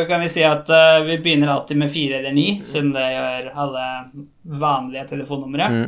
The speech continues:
Speaker 1: Så da er vi nede i tjue millioner mulige numre.
Speaker 2: Mhm.
Speaker 1: Og så vil jeg tro at det kanskje er en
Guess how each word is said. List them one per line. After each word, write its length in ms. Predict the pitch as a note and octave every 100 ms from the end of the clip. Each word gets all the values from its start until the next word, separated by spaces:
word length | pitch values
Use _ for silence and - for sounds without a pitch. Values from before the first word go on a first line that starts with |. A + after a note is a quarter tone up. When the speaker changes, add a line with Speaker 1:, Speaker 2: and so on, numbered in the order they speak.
| - _ _ _ _
Speaker 1:
Så 120 | - E3+
da 80 |
er 80 | D#3
vi 60 | E3
nede 160 | D#3 D3+
i 60 |
tjue 400 | D3 - F#3+ C3+
millioner 640 | C3+ C#3+ D3+ C#3+ C3+ D3 D#3
mulige 300 | D#3 C3 C#3
numre. 380 | C#3 B2 C#3+ C#3+
Speaker 2:
Mhm. 280 | C#3 B2 B2 - _ _ _ _ _ _ - _
Speaker 1:
Og 160 | F3
så 80 | F#3
vil 80 | F#3
jeg 160 | F#3 -
tro 320 | - E3 E3 F3 F3+
at 240 | - F3 -
det 140 | F3+
kanskje 400 | - E3 C#3+ D#3+
er 460 | D3 C#3+ D3 D3 D3
en 200 | D3 D3